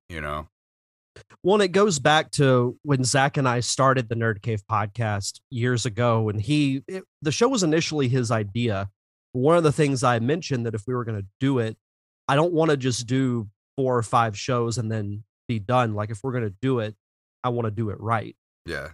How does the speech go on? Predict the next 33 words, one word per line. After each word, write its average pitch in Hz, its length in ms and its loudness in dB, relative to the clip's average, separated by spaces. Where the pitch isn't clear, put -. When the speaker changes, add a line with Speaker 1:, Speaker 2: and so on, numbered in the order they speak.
Speaker 2:
And 123 80 -4
I 120 80 -2
carried 143 320 2
that 135 160 2
over 135 360 4
into 123 600 0
the 107 100 -8
Derek 117 300 -2
Diamond 127 260 2
Experience, 135 680 -2
and 120 100 -4
that's 117 240 -6
what 127 140 0
I'm 120 120 0
carrying 120 440 -2
over 113 440 0
into 127 220 -2
my 117 160 2
new 135 220 0
show, 117 400 0
and 110 120 -2
that 117 140 -4
there's 165 240 2
gonna 196 160 4
be 233 140 0
a 196 60 4
little 165 380 2
bit 139 380 2
more 143 260 2
of 127 80 0
a 127 60 2
production 117 560 -2
value 170 460 -2